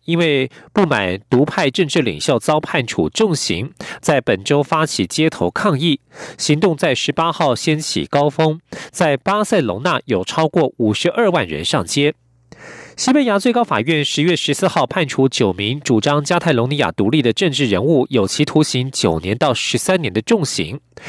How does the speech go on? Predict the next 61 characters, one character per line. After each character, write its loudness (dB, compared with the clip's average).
流 4
亡 2
比 -2
利 2
时 0
的 4
独 2
派 0
领 -2
袖、 0
加 0
泰 0
隆 0
尼 -6
亚 0
区 -2
政 0
府 0
前 0
主 2
席 0
普 0
伊 0
格 2
蒙 0
特 0
在 2
Twitter 0
发 0
文， 0
谴 0
责 2
法 -2
院 0
的 0
判 -2
决 0
相 0
当 0
残 -8
暴。 0
他 0
在 0
二 0
零 0
一 2
七 -2
年 0
被 0
中 0
央 0
政 0
府 0
免 -2
职 -2
之 0
后 2
流 2
亡 0
至 2
今， -2